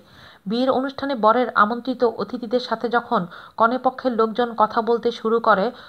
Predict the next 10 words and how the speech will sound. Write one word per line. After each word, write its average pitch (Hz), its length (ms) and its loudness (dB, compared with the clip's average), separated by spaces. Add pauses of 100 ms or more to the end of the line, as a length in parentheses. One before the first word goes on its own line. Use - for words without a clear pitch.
(120)
তখন 247 340 -2
জানা 208 260 4
গেল 262 200 4
যে 202 320 0
আমন্ত্রিতদের 247 640 0
সাথে 240 320 -2
বরের 190 300 2
কোনো 226 240 -2
সম্পর্কই 202 580 -2
নেই। 180 260 -4